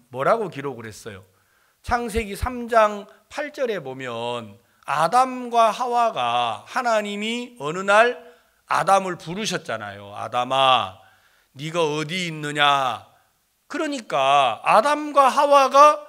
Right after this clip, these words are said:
어떻게 됐어요? 하나님의 낯이 두려웠어요. 그래서 나무 숲을 가운데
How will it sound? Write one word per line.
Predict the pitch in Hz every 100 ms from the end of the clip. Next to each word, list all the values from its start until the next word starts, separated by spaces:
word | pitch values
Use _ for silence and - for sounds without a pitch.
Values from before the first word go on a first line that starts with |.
| _ _
어떻게 | - 180 262 226
됐어요? | 160 131 170 180 226 - _ _ _ _ _ _ -
하나님의 | - 330 320 311 294 294 285 294 294 294 -
낯이 | - 170 233 - - - 320 330 339 _ _ _ -
두려웠어요. | 196 233 330 214 139 - 107 101 92 101 101 _ _ _ _ _ _ _
그래서 | - 269 262 247 247 240
나무 | 233 131 160 220 233
숲을 | - 339 - 294
가운데 | 247 220 226 220 247 285